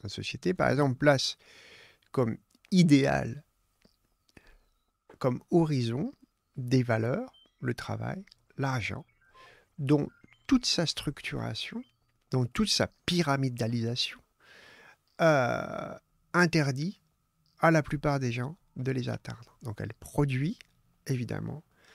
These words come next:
un malheur. Alors bon, évidemment, les durkheimiens purs et durs ne veulent pas entendre cette chanson,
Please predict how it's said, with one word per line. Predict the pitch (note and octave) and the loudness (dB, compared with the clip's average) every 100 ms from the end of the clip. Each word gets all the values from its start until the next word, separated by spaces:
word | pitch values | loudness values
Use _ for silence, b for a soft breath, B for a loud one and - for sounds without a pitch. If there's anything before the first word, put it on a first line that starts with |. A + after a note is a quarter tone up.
| b b _ | b b _
un | C3+ | 0
malheur. | A#2 - - - - _ | 2 0 -4 -12 -20 _
Alors | F#2 F#2+ F2 | -8 -6 -4
bon, | F2 | -4
évidemment, | A2+ B2+ B2+ | -4 -2 -2
les | A2 | -2
durkheimiens | A#2+ - C3 A#2+ C3 B2+ G#2+ | -4 -2 -2 0 2 2 2
purs | A2 - C3 | -2 -4 -2
et | B2+ | 0
durs | C3+ A#2+ | 0 0
ne | A2+ | 2
veulent | B2 A#2+ | 2 2
pas | B2+ | 2
entendre | B2 A2+ A#2 | 0 0 -2
cette | G#2+ A2 | -2 -4
chanson, | - A2 G#2+ - | -2 -2 -4 -4